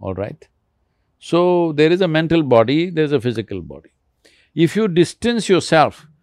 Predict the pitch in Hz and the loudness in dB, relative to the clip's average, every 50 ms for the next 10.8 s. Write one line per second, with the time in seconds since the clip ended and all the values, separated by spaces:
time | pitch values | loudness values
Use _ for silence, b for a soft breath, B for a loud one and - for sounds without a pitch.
0 | _ _ _ _ - 156 160 165 160 143 123 101 - - 170 165 156 170 165 - | _ _ _ _ 0 0 0 2 0 -2 -4 -4 0 2 2 2 2 -2 -2 -2
1 | 160 143 120 107 104 101 98 98 117 127 139 - - 139 139 135 131 117 110 107 | -2 -2 -2 -2 -2 -2 -2 -2 -4 -6 -6 -8 -8 -6 -4 -2 -2 -2 -2 -6
2 | 107 104 104 107 101 - - - 98 - _ - - 95 95 - 196 180 - _ | -6 -6 -6 -8 -8 -10 -10 -10 -10 -10 _ -10 -10 -10 -10 -10 -14 -18 -20 _
3 | _ _ _ _ _ _ _ _ _ _ _ _ _ _ _ _ _ _ _ - | _ _ _ _ _ _ _ _ _ _ _ _ _ _ _ _ _ _ _ -8
4 | 123 131 131 170 190 202 202 196 196 165 - 208 196 190 190 185 165 _ _ _ | -6 -4 2 4 6 6 6 6 4 4 4 4 4 4 2 -2 -6 _ _ _
5 | _ _ _ _ _ _ _ _ _ _ _ _ _ _ _ _ _ _ _ _ | _ _ _ _ _ _ _ _ _ _ _ _ _ _ _ _ _ _ _ _
6 | _ _ _ _ _ _ _ _ 160 170 202 190 170 180 170 120 139 180 190 185 | _ _ _ _ _ _ _ _ 2 4 4 6 6 4 4 6 6 6 6 6
7 | 175 180 175 170 170 175 175 170 156 160 160 156 151 151 147 135 - - - _ | 4 2 2 2 2 4 4 6 6 6 6 6 6 2 -2 -2 -6 -12 -20 _
8 | _ _ _ _ _ _ _ _ _ _ _ _ _ _ _ _ _ _ _ 156 | _ _ _ _ _ _ _ _ _ _ _ _ _ _ _ _ _ _ _ 0
9 | 156 147 170 180 160 - 202 226 202 185 196 190 180 180 185 190 196 185 180 165 | 2 4 2 2 2 2 0 0 2 2 2 4 4 2 4 4 6 6 6 6
10 | 156 156 151 143 147 139 - - 180 208 - 147 127 113 - | 6 6 6 4 2 0 0 0 0 0 0 -4 -6 -8 -16